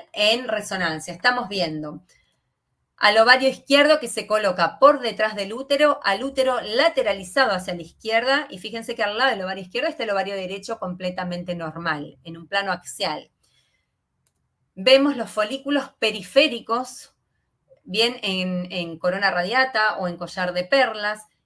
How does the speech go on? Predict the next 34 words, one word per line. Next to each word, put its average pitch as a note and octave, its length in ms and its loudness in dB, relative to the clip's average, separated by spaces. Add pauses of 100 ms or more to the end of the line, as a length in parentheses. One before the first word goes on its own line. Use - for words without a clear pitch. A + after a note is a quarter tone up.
y B3 160 -8
vemos B3 300 -2
en G#3 80 -4
la G3 80 -4
secuencia A3 480 -8
T A#3 100 -6
uno A3 320 -6
con A3 160 -8
supresión G3+ 480 -12
grasa G#3+ 440 -2
cómo A#3 300 -4
esos G3 280 -8
folículos G3+ 560 -8
ya A#3+ 200 -2 (120)
están F#3+ 360 -6
sufriendo F#3 680 -6
el F#3 100 -6
infarto F3+ 720 -4
hemorrágico, D#3 880 -10
bien F#3+ 260 -4
hiperintensos F#3+ 720 -6
en F3 120 -8
esta E3 200 -12
secuencia. - 640 -14 (3500)
Vamos D#4+ 260 2
a C4+ 80 6
pasar A#3+ 220 2
ahora C#4 320 6
al B3 80 0
embarazo G3+ 480 -2
ectópico. F3+ 800 0
El G3 120 -4
embarazo A#3+ 400 0
ectópico, D4 880 -4